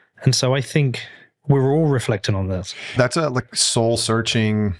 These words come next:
Speaker 2: mental exercise to go through, 'cause I've been, like, talking to some folks about maybe starting a podcast and the sponsorship shit. And in the back of my head, I'm like, "Dude, give me fucking Athletic Greens and Manscaped.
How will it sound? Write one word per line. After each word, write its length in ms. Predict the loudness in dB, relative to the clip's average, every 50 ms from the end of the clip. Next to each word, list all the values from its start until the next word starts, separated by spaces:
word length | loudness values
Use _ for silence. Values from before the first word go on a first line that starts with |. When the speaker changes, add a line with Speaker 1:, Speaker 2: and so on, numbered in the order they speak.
| _ _ _ -20 -20 _ _ _ _ _ _ _ _ _ _ _ _ _
Speaker 2:
mental 460 | 2 2 4 4 2 2 0 0 2
exercise 560 | 2 0 0 0 0 0 2 2 2 2 2 0
to 80 | -2
go 220 | 0 0 0 0 0
through, 280 | 0 0 0 0 0 0
'cause 280 | 0 0 0 2 2
I've 160 | 2 0 0
been, 160 | 0 0 0 2
like, 420 | 0 0 -2 -2 -6 -10 -12 -16 _ -14 -2
talking 300 | 0 2 2 2 0 -2
to 40 | -2
some 180 | 0 0 -2 0
folks 260 | 0 -2 -2 -2 0
about 220 | 0 0 0 2
maybe 180 | 0 0 0 0
starting 340 | 0 0 0 0 0 0 0
a 60 | 0
podcast 720 | 2 2 2 2 0 0 0 2 2 2 0 0 -2 -2
and 180 | -2 0 0
the 80 | 0 -2
sponsorship 640 | 0 0 0 0 0 0 0 -2 0 0 -2 0
shit. 260 | 0 0 0 0 0 0
And 100 | 0 0
in 60 | 0
the 80 | 2
back 240 | 2 2 2 2 0
of 80 | 0 0
my 80 | 0
head, 220 | 2 4 4 4 4
I'm 120 | 2 2
like, 320 | 2 0 0 -2 -4 -4 -2
"Dude, 280 | 0 0 0 -2 -2
give 160 | -2 0 2
me 100 | 2 2
fucking 380 | 0 0 0 -2 0 0 0 0
Athletic 480 | 0 0 -2 0 0 0 0 0 -2 -2
Greens 360 | 0 0 2 2 0 0 0
and 160 | -2 0 0
Manscaped. 720 | 2 2 2 2 0 0 -2 -2 -4 -6 -4 -4 -4 -6